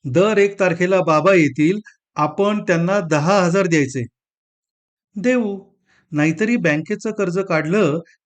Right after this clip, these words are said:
तर दर महिन्याला ठराविक रक्कम भरावीच लागेल ना. आणखी एक, तुला तुझे आई-वडील देतील ते आणि माझे आई-बाबा देतील ते सोन्याचे दागिने आपण सगळे फिटेपर्यंत त्यांच्याच जवळ राहतील.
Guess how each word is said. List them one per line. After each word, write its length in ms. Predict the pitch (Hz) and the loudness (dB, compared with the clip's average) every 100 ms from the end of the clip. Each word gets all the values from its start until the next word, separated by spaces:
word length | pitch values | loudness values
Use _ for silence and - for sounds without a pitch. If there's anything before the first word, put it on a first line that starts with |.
| - | -4
तर 140 | 196 | -2
दर 300 | 143 170 233 | 0 0 0
महिन्याला 540 | 233 175 165 156 160 208 | 0 0 0 -2 -4 -6
ठराविक 480 | 151 151 165 190 | -4 -2 -2 0
रक्कम 300 | 180 180 202 | -2 -2 -2
भरावीच 360 | 170 160 226 254 | 0 2 0 0
लागेल 220 | 220 185 | -2 0
ना. 140 | 220 226 123 _ _ _ _ _ _ _ _ _ _ _ | 0 -2 -4 _ _ _ _ _ _ _ _ _ _ _
आणखी 420 | 151 165 165 208 143 | -2 -2 0 0 0
एक, 200 | 120 - - _ _ _ _ _ _ | -2 -10 -20 _ _ _ _ _ _
तुला 320 | 170 165 202 226 | 0 2 2 2
तुझे 340 | 196 156 208 | 0 0 2
आई-वडील 500 | 233 226 214 208 208 | 2 0 0 0 2
देतील 360 | 180 180 170 139 | 0 0 -2 -2
ते 220 | 151 170 | -2 0
आणि 180 | 202 196 | 0 -2
माझे 380 | 185 151 143 220 | -2 0 0 0
आई-बाबा 440 | 233 226 208 185 | 0 0 0 0
देतील 500 | 175 156 151 170 220 233 | 0 0 -2 -4 -2 -4
ते 100 | 196 | -4
सोन्याचे 560 | 190 160 151 190 202 196 | -4 -2 -2 -2 -2 -2
दागिने 520 | 165 147 143 151 190 | -2 -2 -2 -4 -4
आपण 380 | 202 147 175 180 | -4 -4 -4 -6
सगळे 380 | 175 147 165 196 | -6 -4 -2 -2
फिटेपर्यंत 720 | 175 143 220 208 160 135 165 | -4 -2 -2 -2 -2 -2 -2
त्यांच्याच 560 | 208 - 147 135 214 | -4 -2 -4 -2 -2
जवळ 260 | 202 202 190 | 0 0 2
राहतील. 320 | 160 123 120 | 0 -2 -8